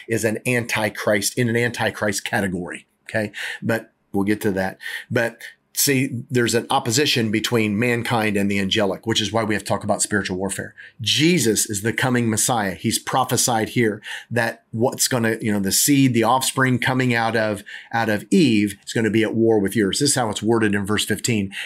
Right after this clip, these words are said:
"And I will put enmity between you and the woman, between your offspring and her offspring."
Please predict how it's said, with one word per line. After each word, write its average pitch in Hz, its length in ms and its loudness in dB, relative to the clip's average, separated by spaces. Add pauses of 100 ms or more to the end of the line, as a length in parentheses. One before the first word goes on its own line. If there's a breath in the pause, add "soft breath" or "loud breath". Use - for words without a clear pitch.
"And 110 120 0
I 127 120 2
will 147 160 2
put 135 240 0
enmity 131 480 2
between 107 440 -2
you 127 220 4
and 120 80 2
the 110 80 2
woman, 110 420 0 (240 loud breath)
between 120 640 0
your 131 460 2
offspring 123 640 0
and 127 220 0
her 160 240 2
offspring." 90 600 -4